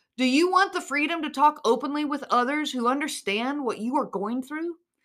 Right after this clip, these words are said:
Are you tired of trying to explain yourself to people who just don't get it? Are you in need of your thoughts and feelings being validated by others who have lived this same nightmare?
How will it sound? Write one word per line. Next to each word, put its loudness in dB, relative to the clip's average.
Are 4
you 2
tired 4
of -4
trying -2
to -2
explain -2
yourself -2
to -6
people -6
who 0
just -6
don't -4
get -2
it? -4
Are 4
you 2
in -4
need 0
of 4
your 2
thoughts -2
and -10
feelings -6
being -6
validated -4
by -2
others 2
who -4
have -2
lived -6
this -4
same -4
nightmare? -8